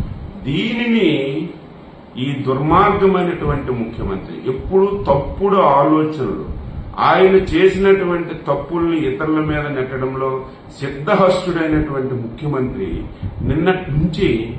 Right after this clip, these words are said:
తెలుగుదేశం పార్టీపై అబండాలు వేయడానికి ప్రారంభించారు.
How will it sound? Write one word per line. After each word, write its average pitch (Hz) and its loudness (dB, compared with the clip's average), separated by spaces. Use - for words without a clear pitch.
తెలుగుదేశం 139 0
పార్టీపై 113 -4
అబండాలు 120 -2
వేయడానికి 104 -8
ప్రారంభించారు. 120 -2